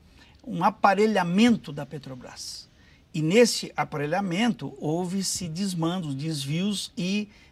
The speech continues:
decisões tomadas de forma errada. Porque você dizer que assinou um contrato de compra de uma usina, é, como essa, da, dessa refinaria do, dos Estados Unidos que nós estamos falando, sem conhecer as cláusulas restritivas, não dá.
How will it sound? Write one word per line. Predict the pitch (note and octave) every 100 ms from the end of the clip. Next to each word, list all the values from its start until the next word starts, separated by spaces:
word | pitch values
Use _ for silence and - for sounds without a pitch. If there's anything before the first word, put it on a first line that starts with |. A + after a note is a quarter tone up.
| -
decisões | E3+ E3 F3 C#3+ D3 E3
tomadas | D#3 F#3+ C#3 C#3 D3+
de |
forma | D#3+ E3 D#3+
errada. | G3+ F#3 F3+ C3 - _ - -
Porque | - C#3 E3+
você | D#3 F#3 - E3
dizer | F3+ F3 D#3
que | C#3
assinou | C#3 D3+ D#3
um |
contrato | D#3+ F3+ F3+ D#3 C3+
de | C#3 D#3
compra | - E3+ C#3+ C3+ C#3
de | C3 D#3
uma | D#3+ F3
usina, | E3 C3 D#3+ D3 A#2+ - - - -
é, | - C#3 C#3+
como | C#3 D#3+ E3
essa, | D3+ E3+ - D#3
da, | C3+ C3+
dessa | C#3+ C#3+ C#3
refinaria | D#3 D#3 D3+ D3 D3+ D#3+
do, | D#3+ D#3
dos | D#3
Estados | C#3 D3+ D3
Unidos | D#3 D#3
que | E3+
nós | D#3
estamos | E3+ E3
falando, | - F3 D#3 C#3 A#2+ - - - -
sem | - - - A#3+ C#4+ C#4+
conhecer | - G#3+ F#3 D#3+ - E3+
as | E3 C3+ -
cláusulas | - D3 D3 B2+ C3
restritivas, | B2+ D3+ A#3 A3 - F#3+ G#3 A3+ B3
não | G#3+ A3 B3+
dá. | E3+ D#3